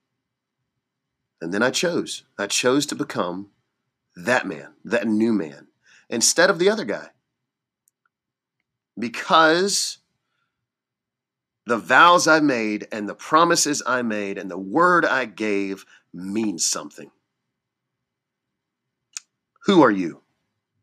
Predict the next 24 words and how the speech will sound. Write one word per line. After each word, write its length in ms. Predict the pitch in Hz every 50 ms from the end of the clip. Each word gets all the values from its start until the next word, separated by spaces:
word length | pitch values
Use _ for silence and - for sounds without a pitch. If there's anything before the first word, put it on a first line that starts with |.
| _ _ _ _ _ _ _ _ _ _ _ _ _ -
What 240 | 110 156 185 -
does 180 | 175 156 120 -
your 140 | 156 151 127
word 480 | 101 98 117 127 120 110 104 92 82
stand 360 | - - - 104 98 95 87 -
for? 360 | - 82 76 76 - - _ _ _ _ _ _ _ _ _ _ _ _ _ _ _ _ _ _ _ _ _ _ _ _ _ _ _ _ _ _ _
If 80 | - -
you 80 | 104
don't 220 | 98 120 127 135 -
stand 300 | - - 135 135 123 117
for 100 | - 101
something, 420 | - 127 110 95 - - 73 - _ _ _ _ _ _ _ _ _ _ _
you 200 | 101 110 127 135
will 140 | 120 104 95
fall 400 | - - - 120 120 120 120 113
for 180 | - - 98 -
anything. 440 | 104 90 78 - 76 71 69 67 - _ _ _ _ _ _ _ _ _ _ _ _ _ _ _ _ _ - -
Your 220 | 98 107 123 123 101
word 560 | 87 113 156 170 170 147 98 95 - - - - - - - _
is 180 | - 135 117 117
what 220 | 135 147 - -
you 100 | 131 131
stand 380 | - - - 135 170 202 175 101
by. 320 | 87 85 73 73 -